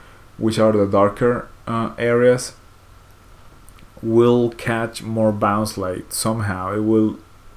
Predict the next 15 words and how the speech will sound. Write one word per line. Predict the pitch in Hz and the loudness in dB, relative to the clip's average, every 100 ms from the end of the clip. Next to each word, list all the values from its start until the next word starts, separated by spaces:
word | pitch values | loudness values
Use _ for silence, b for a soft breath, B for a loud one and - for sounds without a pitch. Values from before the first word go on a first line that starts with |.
| - | -8
it's | 123 | -4
not | 135 147 | 2 4
like | 139 120 | 4 4
you | |
will, | 117 110 - - - | 4 2 -2 -10 0
you | |
will | 113 107 | 2 2
catch | - 123 120 | 0 -4 -4
it | 101 | -8
more, | 101 98 | -6 -6
but | 95 104 | -4 2
you | 113 | 2
will | 113 | 2
feel | 107 - - 117 113 92 | -2 -6 -2 2 4 2
it, | 76 | -6